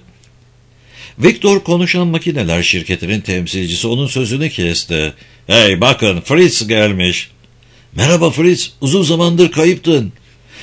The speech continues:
Masadakiler yeni gelene yer açmak için davrandılar. Otuzlu yaşlarının ortasında geniş omuzlu, çevik yapılı bu Alman,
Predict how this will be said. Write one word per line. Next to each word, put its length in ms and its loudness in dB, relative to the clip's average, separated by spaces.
Masadakiler 680 2
yeni 320 2
gelene 340 0
yer 220 -2
açmak 380 -4
için 300 -4
davrandılar. 840 -2
Otuzlu 480 2
yaşlarının 640 0
ortasında 580 -2
geniş 340 -2
omuzlu, 480 -4
çevik 380 -2
yapılı 440 -4
bu 200 -2
Alman, 480 0